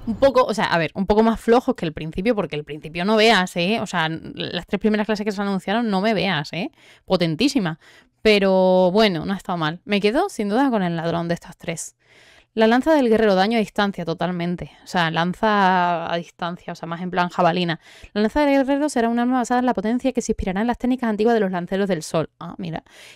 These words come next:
Y será capaz de golpear a varios oponentes a distancia, aunque con la mayoría de estas habilidades se puede atacar a enemigos lejanos, algunas son más efectivas si se usan contra objetos cercanos, objetivos cercanos.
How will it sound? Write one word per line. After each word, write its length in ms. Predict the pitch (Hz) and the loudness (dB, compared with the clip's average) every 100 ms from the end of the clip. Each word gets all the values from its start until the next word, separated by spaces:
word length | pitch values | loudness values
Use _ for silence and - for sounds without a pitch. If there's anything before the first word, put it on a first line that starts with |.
| - | -2
Y 60 | |
será 200 | 220 220 | 2 2
capaz 160 | 233 254 | 2 2
de 100 | 269 | 4
golpear 320 | 254 233 254 | 4 4 2
a 100 | 262 | 2
varios 220 | 214 233 | 2 2
oponentes 340 | 220 208 226 214 | 0 -2 -2 -2
a 40 | |
distancia, 480 | 196 - 185 170 180 | -4 -2 -4 -2 -4
aunque 200 | 175 180 | -4 -4
con 120 | 180 | -2
la 120 | 180 | -2
mayoría 440 | 175 175 175 175 214 | -2 -2 -2 0 0
de 40 | |
estas 220 | 240 247 | 0 0
habilidades 320 | 240 240 226 | 0 2 2
se 80 | 214 | 0
puede 140 | 196 196 | -2 -2
atacar 200 | 190 180 | -2 -4
a 20 | |
enemigos 280 | 175 190 233 | -4 -4 -4
lejanos, 380 | 233 - 196 214 | -4 -4 -4 -4
algunas 240 | 190 214 | -4 -4
son 140 | 226 | -4
más 100 | 208 | -4
efectivas 420 | 190 180 220 240 262 | -4 -4 -2 -2 -4
si 100 | 214 | -6
se 120 | 202 | -6
usan 260 | 208 269 | -4 -4
contra 300 | 254 196 185 | -4 -6 -8
objetos 300 | 170 180 185 | -8 -8 -8
cercanos, 400 | - 170 - 175 | -10 -10 -10 -10
objetivos 320 | 170 170 185 180 | -10 -10 -8 -8
cercanos. 460 | 175 - 165 180 | -8 -6 -6 -8